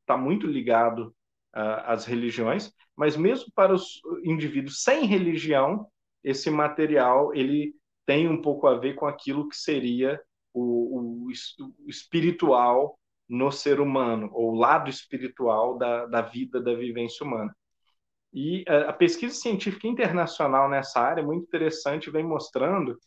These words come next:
exatamente que, eh, esse fator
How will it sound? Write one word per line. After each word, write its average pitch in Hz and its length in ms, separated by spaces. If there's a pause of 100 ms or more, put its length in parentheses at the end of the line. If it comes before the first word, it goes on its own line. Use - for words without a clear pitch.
(340)
exatamente 160 720
que, 196 480
eh, 131 520
esse 160 200
fator 170 640